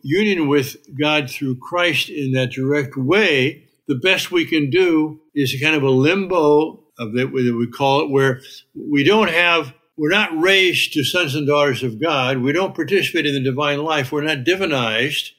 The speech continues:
as the Greeks would say. We're just, you know, looking at God from afar and enjoying the fact that he exists, and we praise him and thank him, but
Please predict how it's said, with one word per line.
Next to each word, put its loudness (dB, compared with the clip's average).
as -12
the -10
Greeks -4
would -8
say. -6
We're 0
just, 0
you 0
know, 0
looking 2
at 2
God 2
from -2
afar 2
and 2
enjoying 0
the -2
fact 0
that -4
he -2
exists, -2
and -4
we 0
praise 0
him -8
and -8
thank 0
him, -4
but -4